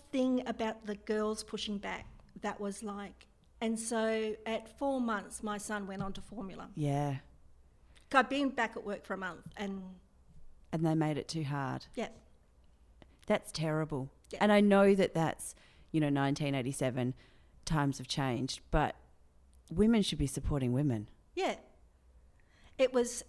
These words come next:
Speaker 1: it was almost like dog eat dog, you know?
Speaker 2: Yeah.
Speaker 1: Because, we're, I, and I don't know why. It's
Speaker 2: Mm.
Speaker 1: never, it's always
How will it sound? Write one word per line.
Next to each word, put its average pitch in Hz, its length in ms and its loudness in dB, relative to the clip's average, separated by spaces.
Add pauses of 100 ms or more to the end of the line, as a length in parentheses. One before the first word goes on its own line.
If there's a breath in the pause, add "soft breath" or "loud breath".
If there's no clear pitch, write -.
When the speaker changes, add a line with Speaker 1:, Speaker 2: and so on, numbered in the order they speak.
(140)
Speaker 1:
it 233 260 -2
was 240 160 -2
almost 339 420 -4
like 220 260 -4
dog 214 220 -6
eat - 180 -8
dog, 190 320 -8
you 208 80 -6
know? 262 180 -6 (260)
Speaker 2:
Yeah. 160 440 0 (360 soft breath)
Speaker 1:
Because, 214 880 -4 (720)
we're, 240 280 -4
I, 233 200 -2
and 214 140 -4
I 220 60 -4
don't 254 260 -4
know 202 260 -4 (160)
why. 196 500 -6 (1040)
It's 220 180 0
Speaker 2:
Mm. - 40 -2
Speaker 1:
never, 254 240 0 (100)
it's - 220 -10
always 254 360 -2